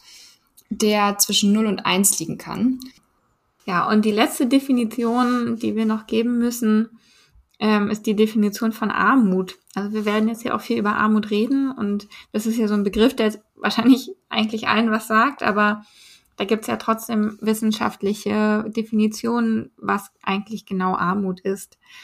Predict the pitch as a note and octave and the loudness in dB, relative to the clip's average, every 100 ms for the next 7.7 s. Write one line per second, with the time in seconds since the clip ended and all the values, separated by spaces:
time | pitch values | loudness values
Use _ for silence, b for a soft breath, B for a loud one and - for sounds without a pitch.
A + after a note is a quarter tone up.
0 | B B B - G#3 G#3 G3+ G3+ - - | B B B -4 0 2 2 -2 -8 -2
1 | G#3+ A#3+ A3 A3 A3 G#3+ G#3+ - G3 - | 2 2 0 0 0 -2 -2 0 0 2
2 | G3+ - G#3 G#3 G3+ G3+ b b _ G#3 | -2 2 2 4 2 0 b b _ 0
3 | G3 G#3+ A#3+ A#3 G#3+ G#3+ G#3+ G#3+ G3 G#3 | 4 4 2 -2 -2 0 0 -4 -6 -4
4 | G3 - G3+ A3 A#3+ A#3 A#3 - - G#3+ | -6 0 4 4 4 0 -4 -12 -8 -6
5 | G#3+ - - - - G3+ F#3 G#3+ A3+ A3+ | -6 -6 -6 -6 -8 -4 2 4 2 0
6 | B3+ - E3 D#3+ G#3+ - F3+ G3+ A3+ C4 | -6 -10 -6 -6 -8 -6 -2 0 2 2
7 | C4+ B3+ A3+ G3+ G#3 G#3 | 2 2 2 4 4 2